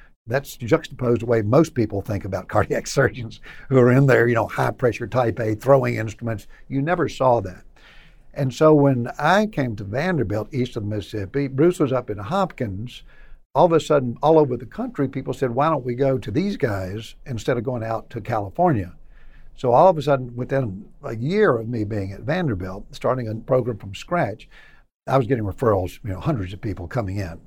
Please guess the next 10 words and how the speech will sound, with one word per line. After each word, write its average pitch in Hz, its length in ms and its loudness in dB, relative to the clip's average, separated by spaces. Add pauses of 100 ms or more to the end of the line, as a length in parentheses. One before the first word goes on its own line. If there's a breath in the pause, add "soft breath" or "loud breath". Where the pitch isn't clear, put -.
saying, 107 380 -4
"I 107 140 -2
want 107 300 -2
the - 80 -12
Shumway 104 420 -8
approach." 87 480 -12 (260 soft breath)
Shumway 107 460 -2
says, 101 420 -4
you 110 240 -6
know, 92 220 -6